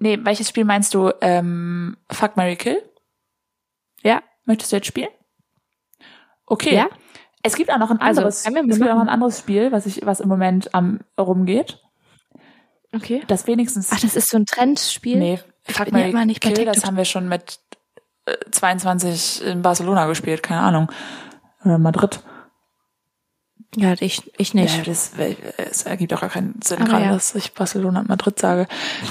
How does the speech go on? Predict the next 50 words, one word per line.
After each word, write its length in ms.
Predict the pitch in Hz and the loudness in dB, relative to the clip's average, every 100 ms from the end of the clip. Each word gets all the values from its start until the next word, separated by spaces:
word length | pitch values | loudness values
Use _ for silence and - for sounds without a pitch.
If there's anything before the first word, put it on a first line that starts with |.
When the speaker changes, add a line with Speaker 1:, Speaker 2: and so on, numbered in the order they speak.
| - | -10
Speaker 1:
Ähm, 560 | - 202 190 190 190 196 - - | -2 2 2 0 -2 -2 -2 -2
Speaker 2:
<laughs> 160 | - - | -4 -2
Speaker 1:
es 160 | 214 311 | 0 0
gibt 120 | - | 0
gerade 220 | 269 233 | 0 2
einen 140 | 240 | 2
Speaker 2:
Einfach 160 | 294 277 | 0 0
nur, 120 | 269 - | -2 -2
weil 140 | - | -4
du, 200 | - 311 - - - - | -2 -4 -4 -4 -4 0
weil 160 | 480 | 0
du 100 | - | 2
zeigen 380 | - - 262 240 | 0 -2 -4 -4
wolltest, 400 | 202 214 262 - | -4 -4 -4 -6
dass 140 | 247 247 | -6 -6
du 160 | 202 | -10
sehr 180 | - - | -6 -6
<laughs> 1300 | - - - - - - - - - 494 - - - 269 | -6 -10 -18 -20 -20 -20 -20 -10 -4 -2 -2 -2 -2 0
durch 100 | - | 0
Speaker 1:
Nein. 140 | 277 | 0
Speaker 2:
die 140 | 285 233 | -2 0
Welt 340 | 277 320 - | 0 -2 -4
tingelst 460 | 254 285 320 - - | -4 -2 -2 -6 -6
viel. 160 | 277 294 | -2 0
Speaker 1:
Nein, 220 | 254 269 | 0 0
weil 100 | 262 | 0
wir 80 | 254 | 0
tatsächlich 560 | - 262 247 302 330 - | -2 0 0 0 0 0
mit 140 | 254 | 0
unseren 300 | 240 233 220 | -2 0 -2
Unileuten, 880 | 233 269 294 240 240 247 220 226 226 - | -2 -4 -2 -2 -2 -4 -6 -6 -8 -8
äh, 520 | - 214 214 214 214 208 | -4 -2 0 0 -2 -2
damals 340 | 220 220 - | 0 2 0
in 100 | 208 | 0
Madrid 260 | 196 - - 523 | -2 -2 -2 -2
waren 160 | 494 | -2
und 100 | 508 | 0
in 140 | 508 202 | 0 0
Madrid 260 | 359 - 370 | 0 0 0
dieses 180 | 214 208 | 0 0
Spiel 160 | 403 | 2
gespielt 340 | 427 427 175 180 | 2 2 0 0
haben. 240 | 175 170 | -2 -2
Deswegen 280 | 180 - 185 | -4 -2 -2
habe 60 | |
ich 40 | 180 | -2
da 60 | 190 | -4
grad 340 | 175 - - | -6 -8 -6
dran 120 | 180 175 | -4 -2
gedacht. 240 | 180 | -2